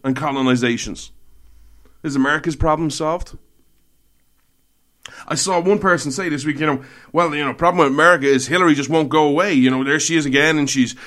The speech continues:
she's helping people in the midterms, and, you know, she's not ruling out twenty twenty." When will, um, Hillary wake up and realize America just does not like you?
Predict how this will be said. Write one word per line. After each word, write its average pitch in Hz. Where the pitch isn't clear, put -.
she's -
helping 143
people 156
in 156
the 139
midterms, 147
and, 135
you 139
know, 147
she's 135
not 151
ruling 156
out 156
twenty 156
twenty." 156
When 160
will, 151
um, 131
Hillary 185
wake 135
up 180
and 127
realize 147
America 151
just 180
does 185
not 165
like 240
you? 131